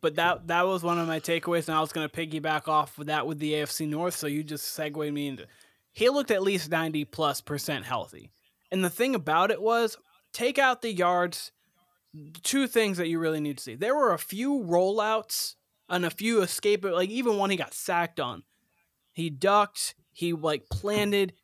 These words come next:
s-, did a little spin, got away from one, and then ended up getting sacked. And I was like, he would have, two weeks ago, he just sees that first person and just kind of Tom Brady,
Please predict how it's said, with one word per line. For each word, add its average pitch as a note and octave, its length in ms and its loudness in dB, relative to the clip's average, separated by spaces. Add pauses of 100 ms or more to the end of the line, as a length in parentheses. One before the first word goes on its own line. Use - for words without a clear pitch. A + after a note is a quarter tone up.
(200)
s-, - 180 -10
did G3+ 140 4
a G3 60 0
little F#3 220 2
spin, G3+ 520 2
got F#3+ 220 6
away F#3+ 240 4
from F3+ 280 0
one, F#3+ 220 4
and F3+ 100 0
then F3+ 100 2
ended F3 260 0
up E3+ 40 -6
getting E3 220 0
sacked. F3 380 0
And E3+ 80 -2
I E3+ 60 -2
was E3+ 120 -2
like, D#3 300 0 (1200)
he F#3+ 200 -4
would F#4 220 6
have, F#3+ 200 0
two F4 180 2
weeks D#4+ 260 2
ago, F#3+ 240 4
he E3+ 200 -2
just A3+ 280 0
sees G#3+ 320 -2
that F3 260 2
first G3 300 0
person F#3+ 380 0
and D#3 120 -4
just D#3+ 240 -6
kind F3+ 180 0
of D3+ 120 -6
Tom F#3+ 320 2
Brady, E3+ 480 0